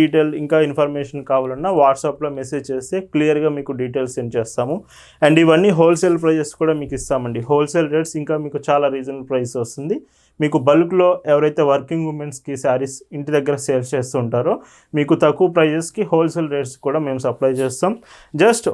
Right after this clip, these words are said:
WhatsApp-కి మెసేజ్ చేసి మీరు ఆర్డర్స్ అనేవి ప్లేస్ చేయొచ్చు. ఇలా వస్తుంది. And ఇంకొక కలర్, ఇది డార్క్ కలర్ అండి. ఒకవేళ మీరు వీడియోలో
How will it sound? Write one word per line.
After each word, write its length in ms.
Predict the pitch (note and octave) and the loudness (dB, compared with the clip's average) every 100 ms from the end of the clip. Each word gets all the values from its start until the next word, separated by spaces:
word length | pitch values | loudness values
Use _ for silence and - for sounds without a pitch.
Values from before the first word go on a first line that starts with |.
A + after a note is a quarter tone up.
| C#3+ | 4
WhatsApp-కి 480 | D3+ D#3+ E3 F3 D#3+ | 4 4 0 2 0
మెసేజ్ 260 | D3 F3 E3 E3 | 2 0 0 0
చేసి 220 | D3+ - A#3 | -2 -2 0
మీరు 120 | D3+ C3+ | 4 4
ఆర్డర్స్ 280 | C#3 C3+ C3 | 4 0 -4
అనేవి 260 | C3 C#3 F#3 G3 | -8 -6 -8 -2
ప్లేస్ 240 | B2+ A2+ G#2 | -2 -2 -4
చేయొచ్చు. 320 | G#2 G2+ - - - - | -6 -6 -10 -10 -10 0
ఇలా 100 | D#3+ A#2 | 4 4
వస్తుంది. 320 | G#2+ B2 G#2 - - D3+ | 0 -10 -14 -18 0 4
And 160 | C#3 C#3+ | 8 8
ఇంకొక 340 | D3 D#3+ E3 B2 | 6 6 4 6
కలర్, 260 | D3 F3 A3+ - | 6 6 4 4
ఇది 140 | D#3+ G#3 D#3+ | 6 8 6
డార్క్ 220 | D#3 F3 | 6 6
కలర్ 200 | F3+ E3 B2+ | 6 6 6
అండి. 180 | A2 G2 - B2+ | 6 2 2 4
ఒకవేళ 300 | D3+ D3+ F3+ F3+ | 6 6 6 8
మీరు 160 | D#3 D3 | 8 8
వీడియోలో 280 | D#3 E3+ | 6 6